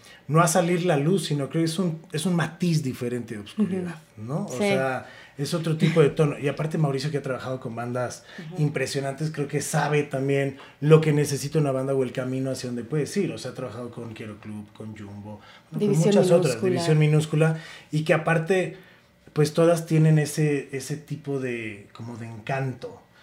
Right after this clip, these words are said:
Speaker 2: Sí, de
Speaker 1: Y
Speaker 2: toque, ¿no?
Speaker 1: de
Speaker 2: Oscuro.
Speaker 1: toque. Y este, y
Speaker 2: <laughs>
Speaker 1: ese toque está, y se ve reflejado en el video. O sea, también hay una, pues bueno, la escena donde empieza que está como la bolsa y se empieza a romper, y, pero al principio no sabe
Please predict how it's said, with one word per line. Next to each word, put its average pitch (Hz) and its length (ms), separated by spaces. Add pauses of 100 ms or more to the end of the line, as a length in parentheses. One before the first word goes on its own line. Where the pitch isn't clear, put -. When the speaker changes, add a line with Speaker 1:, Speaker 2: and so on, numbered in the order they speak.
Speaker 2:
Sí, 240 140
de 202 80
Speaker 1:
Y 143 80
Speaker 2:
toque, 226 340
¿no? 185 160
Speaker 1:
de 277 60
Speaker 2:
Oscuro. 202 400
Speaker 1:
toque. - 200
Y 156 120
este, 185 240 (100)
y 175 60
Speaker 2:
<laughs> - 20
Speaker 1:
ese 202 160
toque 185 320
está, 160 540
y 143 80
se 147 140
ve 147 100
reflejado 151 500
en 147 80
el 117 140
video. 117 480
O 110 80
sea, 123 180
también 127 300
hay 151 160
una, 147 400 (600)
pues 151 160
bueno, 147 200
la 131 100
escena 151 340
donde 139 220
empieza 123 400
que - 60
está 123 400 (320)
como 131 180
la 113 100
bolsa 120 440
y - 20
se 98 80
empieza 110 240
a 110 40
romper, 120 560
y, 107 120 (880)
pero 110 140
al 104 80
principio 110 320
no 127 100
sabe 131 380